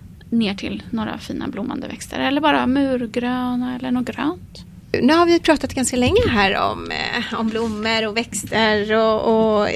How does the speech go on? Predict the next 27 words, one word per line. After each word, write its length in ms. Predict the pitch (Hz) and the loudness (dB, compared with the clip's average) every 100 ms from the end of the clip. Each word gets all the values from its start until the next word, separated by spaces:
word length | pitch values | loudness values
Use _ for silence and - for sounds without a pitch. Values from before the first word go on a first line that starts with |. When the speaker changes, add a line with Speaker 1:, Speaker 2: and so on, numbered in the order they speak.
| - - - - - | -4 -10 -14 -12 0
Speaker 2:
piff 460 | 226 - - - | 2 2 -4 -6
och 320 | - - - - 226 | 4 4 4 -2 -2
allt 220 | 220 - | -2 0
möjligt. 460 | 214 160 277 - - - | -2 2 0 -2 -16 -4
Speaker 1:
Ja. 120 | 269 - - - | -2 -2 -4 2
Speaker 2:
Men 640 | 247 294 202 240 214 226 | 4 6 4 2 0 4
det 80 | 240 | 4
här 80 | |
med 120 | 214 214 | 6 4
vattning 440 | 220 - 226 220 | 0 2 4 6
är 80 | 185 | 6
ju 60 | 190 | 4
superviktigt. 960 | - 202 208 277 - - - - - | 4 4 4 2 0 -2 0 0 0
Men 140 | 226 233 | 6 6
hur 100 | 277 | 6
ska 140 | 262 | 2
man 100 | 254 | 0
tänka 460 | - 294 254 - 220 | 0 0 0 2 2
där 180 | 113 | 2
nu 200 | - 123 | 2 0
om 160 | 208 220 | 2 4
det 120 | 214 | 4
är, 220 | 202 - - | 2 0 0
fortsätter 480 | 226 - 294 - | 0 0 -4 0
att 60 | 247 | 2
vara 100 | 214 | 2
så 140 | 214 | -2